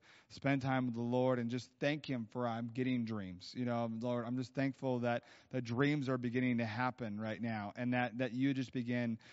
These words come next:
to just write down maybe little tiny snippets like, "Oh, I just remember this red bike." And so you just write the red bike. And then,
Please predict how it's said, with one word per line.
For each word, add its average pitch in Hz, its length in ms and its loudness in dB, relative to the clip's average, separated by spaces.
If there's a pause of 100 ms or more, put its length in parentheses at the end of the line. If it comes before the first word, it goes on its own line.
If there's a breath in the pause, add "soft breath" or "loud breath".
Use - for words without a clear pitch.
(240 loud breath)
to 131 60 -2
just 120 280 0
write 120 320 0
down 127 480 2
maybe 123 240 2
little 131 400 2
tiny 123 320 2
snippets 120 580 -2
like, 113 240 -2
"Oh, 120 100 -2
I 113 120 -2
just 110 160 -10
remember 135 220 -4
this 117 140 -4 (120)
red 123 260 -2
bike." 120 340 -2
And 113 120 -6
so 127 100 -4
you 123 80 0
just 123 200 -2
write 123 220 0
the 135 80 -4
red 123 240 2
bike. 120 360 -2
And 110 80 -4
then, 117 200 -2